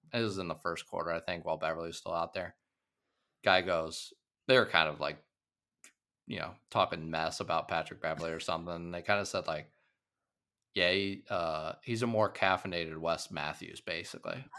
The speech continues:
And I just sat there, and I almost, I honestly, like, I wanted to turn around and be like, "Brother, <laughs> I'm right there with ya." That is a perfect description. And then, and then they kinda said, um,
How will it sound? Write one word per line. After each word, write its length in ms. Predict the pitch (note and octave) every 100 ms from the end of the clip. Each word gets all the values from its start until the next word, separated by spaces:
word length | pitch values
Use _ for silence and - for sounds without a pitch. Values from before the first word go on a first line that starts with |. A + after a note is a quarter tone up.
| - -
And 140 | G#2
I 120 | G2 G2
just 240 | F#2 -
sat 240 | A#2+ B2 B2+
there, 380 | D3+ D#3 E3 -
and 100 | B2+
I 140 | C3
almost, 320 | D3 E3+ D#3+ -
I 140 | A#2+ B2
honestly, 480 | C#3 D3 D#3 D3+
like, 160 | B2 A2
I 60 | G#2
wanted 320 | G2+ A#2 A2+
to 100 | A2
turn 220 | G#2+ G#2+ G2
around 160 | F#2
and 80 | G2+
be 40 | G2
like, 200 | F2+ - _ _ _ _ _
"Brother, 500 | G2+ G2+ G2+ G2+ G2 _ _ _ -
<laughs> 420 | D3 - _ _
I'm 240 | B2 A#2 G2+
right 360 | G2+ G2+ G#2 -
there 260 | F2+ F2
with 300 | E2+ D#2 -
ya." 140 | - - - - -
That 180 | C3 B2+
is 240 | A#2 A2 A2 - -
a 180 | A#2 A2+
perfect 880 | A2+ - - C#3 C#3 C3+ - A2 A2
description. 680 | G2 F#2+ - G2+ - - - - - - - _
And 100 | A2+
then, 300 | A#2+ A#2 A#2 A2+ A2+ -
and 100 | A2+
then 120 | A#2
they 100 | A2+
kinda 240 | A2 A#2
said, 300 | A2 A2+ G#2+
um, 640 | G#2 F#2+ F#2+ F#2 F#2 F#2